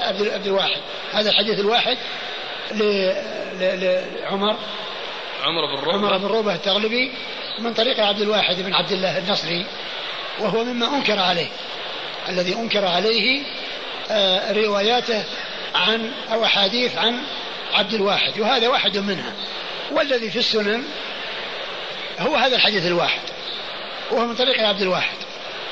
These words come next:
Speaker 1: والعلماء ضعفوه بعمر بن روبة التغلبي. نعم.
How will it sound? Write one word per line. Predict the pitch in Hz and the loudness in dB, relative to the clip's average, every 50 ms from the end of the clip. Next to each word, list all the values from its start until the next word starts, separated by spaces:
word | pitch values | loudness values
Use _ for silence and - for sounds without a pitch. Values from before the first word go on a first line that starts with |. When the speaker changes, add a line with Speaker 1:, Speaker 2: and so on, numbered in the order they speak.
| - - - - - - - - - - - - - - 208 - | -8 -8 -8 -8 -8 -8 -10 -10 -10 -10 -8 -8 -8 -6 -4 0
Speaker 1:
والعلماء | - 240 233 220 202 196 190 196 202 226 220 226 226 220 214 202 196 190 240 233 208 196 202 196 | 2 4 4 6 6 4 4 2 0 0 -2 -2 0 0 0 2 2 4 4 4 2 2 2 2
ضعفوه | 196 214 175 170 180 143 208 247 233 220 262 262 269 - - - - - - - - - - - - 202 208 | 2 2 2 2 2 2 2 2 2 2 2 0 0 -4 -6 -8 -8 -8 -8 -8 -8 -8 -8 -8 -4 0 2
بعمر | 208 214 214 208 202 208 - - - - - - 220 214 196 185 180 180 175 170 170 170 170 - - - - 185 233 202 190 185 185 190 - - - | 2 4 4 4 2 0 -2 -8 -12 -12 -10 -4 0 2 4 4 4 4 4 2 2 0 -2 -4 -6 -2 0 0 2 2 2 2 2 0 -2 -4 -4
بن | 233 202 202 | -2 0 0
روبة | 196 202 196 180 156 156 151 - - - - - - - - - - - - - - - - | 0 2 0 0 0 0 -2 -4 -4 -8 -8 -8 -8 -8 -8 -8 -8 -8 -8 -8 -8 -8 -6
التغلبي. | - - 196 165 170 170 170 156 131 120 - - - - - - - - - - - - | -2 -2 0 0 2 0 0 0 -2 -4 -6 -8 -10 -10 -10 -10 -10 -10 -10 -10 -10 -8
نعم. | 170 156 | -8 -8